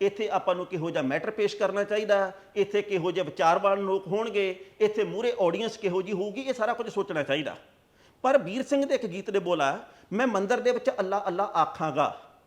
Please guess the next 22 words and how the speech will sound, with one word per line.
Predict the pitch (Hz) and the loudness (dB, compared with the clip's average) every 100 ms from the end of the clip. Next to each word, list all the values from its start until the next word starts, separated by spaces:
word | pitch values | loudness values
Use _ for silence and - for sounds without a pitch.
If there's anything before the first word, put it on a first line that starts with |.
| - | -4
ਮੈਂ | 151 165 214 - - _ | -2 -2 -4 -12 -20 _
ਮੰਦਿਰ | 156 190 208 | -2 0 0
ਦੇ | 214 226 | -2 -2
ਵਿੱਚ | 214 226 196 | -2 -2 0
ਅੱਲਾ | 170 180 | 2 2
ਅੱਲਾ | 175 170 | 2 2
ਆਖਾਂਗਾ, | 156 147 - 185 190 190 240 - - | 2 2 0 0 4 4 2 -8 -8
ਮੈਂ | 170 - | -2 0
ਗੁਰਦੁਆਰੇ | - 175 156 165 160 220 | 2 2 4 4 6 4
ਵਿੱਚ | 220 220 214 214 247 247 - | 2 2 2 4 0 -6 -6
ਨਾਮ | 170 185 196 226 | -2 2 2 2
ਰਾਮ | 185 156 165 | 0 0 0
ਦਾ | 180 | 0
ਬੋਲਾਂਗਾ, | 185 185 180 170 104 - - _ - - | 2 2 2 0 -4 -8 -20 _ -12 -4
ਮੈਂ | 202 247 | -2 2
ਘਰ | - 165 | 4 4
ਖੁਦਾ | - 233 226 | 4 2 4
ਦੇ | 226 | 4
ਜਾ | - 170 | 4 4
ਕੇ | 170 214 | 4 2
ਬਾਲੂ | 202 143 170 208 | 4 4 4 0
ਮੋਮਬੱਤੀਆਂ, | 175 156 175 202 202 226 214 | 0 0 2 2 2 -2 -2